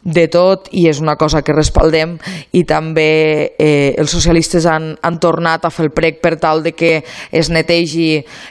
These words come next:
el parc de Mossèn Manuel Domènech i la placa que es va, que es va fer amb unes pintades incíviques,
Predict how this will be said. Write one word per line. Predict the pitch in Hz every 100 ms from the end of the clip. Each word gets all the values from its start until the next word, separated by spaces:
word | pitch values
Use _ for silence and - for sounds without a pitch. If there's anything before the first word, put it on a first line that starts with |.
| -
el | 156 151 147 143 139
parc | 170 160 156 -
de | 151 147 139
Mossèn | 147 151
Manuel | 151 143 151
Domènech | 156 151 160 160 160 -
i | - 147
la | 139 156
placa | 147 151 156 156 -
que | 165
es | 147 143
va, | 143 139 139 135
que | -
es | 143 143
va | 139 143
fer | 156 143
amb | 139 147
unes | 147 139
pintades | - 147 143 139 143 143 -
incíviques, | 156 151 - 160 165 160 190